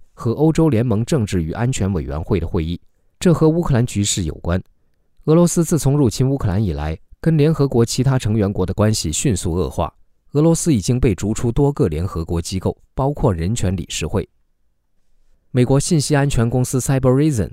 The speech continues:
四号发布报告，指出跟中共政府有关的黑客组织在历时至少两年的网络攻击行动中，从美国、亚洲等全球多地三十多家跨国企业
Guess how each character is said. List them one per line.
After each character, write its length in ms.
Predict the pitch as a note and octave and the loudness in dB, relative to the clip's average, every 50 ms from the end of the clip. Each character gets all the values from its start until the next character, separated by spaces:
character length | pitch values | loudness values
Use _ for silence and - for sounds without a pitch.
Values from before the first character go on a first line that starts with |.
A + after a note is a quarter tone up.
| - _ | -10 _
四 200 | - - - E3 | -10 -2 0 0
号 200 | C3 - G#2+ F2 | 2 2 0 -2
发 200 | - - G#2+ G#2 | -2 -2 -2 0
布 140 | - G#2 F2 | 0 0 -2
报 160 | F#2 F2 D#2+ | -2 -4 -4
告， 200 | D#2+ G2 F#2+ - - _ _ _ - - | -2 -4 -4 -4 -6 _ _ _ -20 -10
指 160 | - - A#2+ | -6 -4 -4
出 180 | A2+ - F3 F3 | -2 -2 -2 0
跟 180 | D#3+ F3 E3 E3 | 2 2 2 2
中 160 | - F#3 F3+ | 0 0 0
共 160 | F3+ F3+ D3 | 2 0 0
政 160 | - D3 B2 | 0 0 0
府 180 | A2 - - A#2 | -2 -2 -2 -2
有 160 | G#2+ F#2+ C#2 | -2 -2 -2
关 160 | - - G2+ | -2 -2 -2
的 100 | G2 G2 | -2 -2
黑 200 | F#2 - C3 C#3 | -2 -2 -2 -2
客 180 | C#3+ - - B2+ | 0 0 -2 -2
组 220 | - - F2+ D#2 | -2 -2 -6 -8
织 260 | D2 - - G#2 A2 - - _ - - | -6 -4 -4 -4 -4 -6 -10 _ -20 -8
在 180 | - - D#3 D3 | -4 -2 -2 0
历 160 | D#3 F3 D#3 | 0 0 -2
时 200 | - - - B2 | -2 -2 -4 -4
至 180 | C3+ - E3 | -4 -4 -4
少 180 | - - A#2 A#2+ | -2 0 0 0
两 240 | B2 G#2+ D#2+ D#2 D2+ | 0 0 -2 -4 -4
年 160 | D2+ D#2+ G2+ | -4 -4 -2
的 100 | B2 B2+ | 0 -2
网 200 | G#2 D#2 D2 D#2+ | -2 -2 -4 -4
络 100 | F2+ F2+ | -4 -4
攻 180 | - - B2 B2+ | -2 -2 -2 -4
击 160 | - - C#3 | -2 -2 -4
行 220 | C3 - - D#2 F#2 | -4 -4 -6 -4 -4
动 180 | A2 G2+ E2 | -2 -2 -2
中， 200 | D2+ - G#2 A2 - - _ _ _ _ _ - - | -2 -2 -2 -2 -4 -8 _ _ _ _ _ -14 -6
从 200 | - - D3+ F3 | -2 0 0 2
美 160 | F3+ A2+ D#2+ | 2 2 0
国、 240 | D2+ - F#2 G2 G#2+ | 0 0 0 0 0
亚 200 | C3 E3 D#3+ B2 | 0 0 0 2
洲 160 | G2 - A#2+ B2 | 2 2 2 2
等 180 | - E2 D#2 | 0 -2 -4
全 240 | D#2+ - - G#2 B2 | -4 -4 -2 -2 0
球 180 | C3+ - G2 G#2 | 0 0 0 0
多 180 | - C3+ B2+ C3+ | 0 0 0 0
地 160 | C#3+ C3+ G#2 | 0 -2 -2
三 280 | - - - D#3 D3+ | -2 -2 0 0 0
十 140 | D3+ - A2+ | 0 0 0
多 140 | - A2+ A2 | 0 2 2
家 180 | G#2 A2+ G#2+ A2+ | 2 2 0 0
跨 240 | - - D3 - | 0 -2 -2 -2
国 180 | - - F#2 F#2+ | -2 -2 -2 -2
企 240 | A2 - - - C2+ | -2 -2 -6 -6 -4
业 160 | D#2+ E2+ - | -6 -6 -6